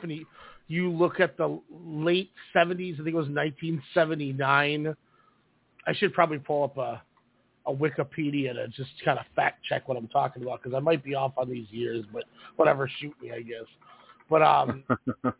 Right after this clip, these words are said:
Speaker 1: I'm just gonna go off of memory, fuck it, I don't even care. Um, people could get the years if they're wrong. But I think it was nineteen seventy-nine he won the, uh, N W A World title, held it for about four hundred some days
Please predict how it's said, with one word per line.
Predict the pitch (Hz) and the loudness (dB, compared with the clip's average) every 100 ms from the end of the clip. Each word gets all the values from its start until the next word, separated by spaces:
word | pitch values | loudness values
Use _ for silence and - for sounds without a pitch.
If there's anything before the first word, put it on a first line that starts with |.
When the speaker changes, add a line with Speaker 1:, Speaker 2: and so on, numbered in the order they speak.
| - | 2
Speaker 1:
I'm | 220 | 2
just | 226 185 | 2 0
gonna | 196 | 0
go | 175 170 | 2 2
off | 160 147 | 2 0
of | 147 | -6
memory, | 143 139 131 - | -6 -6 -10 -10
fuck | 127 | -12
it, | 135 | -10
I | |
don't | 135 | -12
even | 135 123 | -12 -14
care. | - 120 - - - - - 151 | -14 -16 -16 -20 -20 -20 -2 2
Um, | 147 143 - | 2 0 -6
people | 196 196 | -2 0
could | 180 170 | 0 0
get | 180 151 | -2 -4
the | |
years | 160 147 147 117 | -6 -6 -6 -8
if | 131 - | -16 -10
they're | 135 | -8
wrong. | 123 123 120 - - _ - | -6 -8 -10 -16 -20 _ 2
But | 170 | 4
I | |
think | 196 | 6
it | 196 | 4
was | 165 | 4
nineteen | 180 160 185 170 - | 4 2 -2 -4 0
seventy-nine | 175 165 156 156 160 | 0 2 0 -2 -2
he | 123 | -6
won | 156 147 151 151 147 139 | -6 -2 -2 -2 -6 -8
the, | 151 135 131 - _ _ _ _ _ _ - | -10 -10 -12 -14 _ _ _ _ _ _ 2
uh, | 147 147 | 4 4
N | 180 | 4
W | 175 160 165 | 2 2 2
A | 170 | 2
World | 160 147 135 | 0 -2 0
title, | 165 156 139 117 123 _ _ _ _ _ _ | 2 2 0 -8 -12 _ _ _ _ _ _
held | - 170 170 | -6 -2 -2
it | 139 | -2
for | |
about | 170 151 - - | -4 -4 -6 -4
four | 175 165 | 0 2
hundred | 175 170 156 - | 2 0 -4 -2
some | 156 160 | -2 0
days | 151 156 151 139 | -2 0 -2 -4